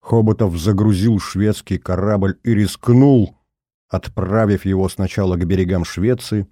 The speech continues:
а потом бочком-бочком и через датские проливы. Присутствие германского флота в Балтике было минимальным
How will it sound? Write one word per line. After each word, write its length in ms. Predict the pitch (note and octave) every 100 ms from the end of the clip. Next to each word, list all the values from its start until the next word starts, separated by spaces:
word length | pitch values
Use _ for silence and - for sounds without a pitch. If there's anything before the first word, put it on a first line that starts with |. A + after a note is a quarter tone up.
| _ _ _ -
а 140 | -
потом 580 | - C#3+ - D#3 C#3 B2+
бочком-бочком 1300 | B2+ B2 - C#3+ C#3 A#2 A2+ G#2 - - C#3 B2
и 40 | G#2+
через 360 | - G#2+ G2
датские 580 | F#2 A#2+ A#2 - - G#2+
проливы. 960 | - G#2 A2 A2+ A2+ G#2 F#2 D2 - _ _ _ _ _ _ -
Присутствие 680 | G#2+ B2 D#3+ C#3+ - B2+ A#2
германского 680 | G#2+ A2+ B2 A2+ - G#2
флота 340 | F#2 A#2 A2+ G2
в 120 | D2
Балтике 520 | E2+ B2 A#2+ A2+ -
было 220 | F#2+ G#2 A#2
минимальным 880 | A2+ A2+ A#2 C3 A#2+ F#2+ F2 D#2